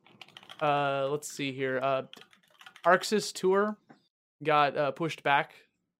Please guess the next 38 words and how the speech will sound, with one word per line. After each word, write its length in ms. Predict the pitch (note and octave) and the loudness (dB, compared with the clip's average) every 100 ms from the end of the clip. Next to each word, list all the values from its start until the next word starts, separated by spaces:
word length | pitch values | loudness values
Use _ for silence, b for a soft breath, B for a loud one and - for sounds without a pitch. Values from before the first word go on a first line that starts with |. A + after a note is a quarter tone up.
| _ - | _ -12
to 160 | - - | -8 -6
April. 460 | C#3 F3+ F#3+ F#3+ - | 0 2 2 -2 -4
Uh, 120 | D3 C3+ | -2 -2
it 20 | |
was 80 | C#3 | -4
supposed 180 | E3 D#3 | -8 -8
to 80 | D3+ | -6
start 240 | C#3 - | -6 -6
this 180 | C#3+ D#3+ | -8 -6
month, 260 | D3+ D#3+ - | -8 -8 -12
and 300 | C#3 B2+ B2+ | -10 -10 -10
so 100 | - | -8
there's 140 | C3 C3+ | -6 -2
no 160 | D3+ | -2
events 220 | C#3 C#3+ | -2 -6
except 180 | C3+ E3+ | -6 -4
for 80 | F3+ | 0
Final 240 | F3+ D3+ | 0 0
Round, 280 | C3+ C#3 C#3+ C#3+ | -2 -4 -8 -12
which 140 | C3 | -14
is 100 | B2+ - | -14 -14
kinda 140 | D3+ | -10
weird, 220 | C#3 C#3+ - _ _ _ - | -8 -8 -10 _ _ _ -2
next 220 | D#3 - | -2 0
week. 240 | D#3+ D#3 - | -4 -4 -6
Uh, 120 | C#3+ | -6
that's 180 | C#3 - | -6 -2
part 160 | D#3+ | -2
of 60 | D3+ | -2
the 80 | D3 | -2
circuit, 260 | D#3 D3+ | -2 -4
but 80 | C#3+ | -6
no 180 | C3 C#3 | -4 -2
other 200 | C3+ C#3 | -2 -2
events 260 | C3 C3+ C#3 | -6 -6 -4
are. 220 | C#3+ - _ _ _ _ - | -4 -6 _ _ _ _ -6
And 300 | C3 B2 - | -6 -6 -6
I 220 | C3 | -6